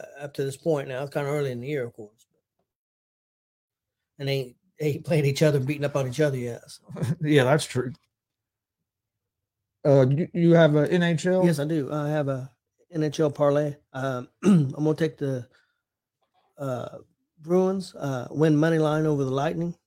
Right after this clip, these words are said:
Speaker 1: and that's at the, at, at the, uh, Boston. Uh, I'm gonna take the Islanders win money line at the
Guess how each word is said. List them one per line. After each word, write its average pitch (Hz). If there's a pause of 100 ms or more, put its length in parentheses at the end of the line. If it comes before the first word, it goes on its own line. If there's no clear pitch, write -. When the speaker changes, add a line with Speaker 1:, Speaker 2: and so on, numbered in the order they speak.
Speaker 1:
and 127
that's 127
at 131
the, 127 (180)
at, - (220)
at 135
the, 127 (200)
uh, 117 (400)
Boston. 139 (160)
Uh, 117 (360)
I'm 151
gonna 151
take 147
the 135
Islanders 151
win 143
money 147
line 143
at 135
the 123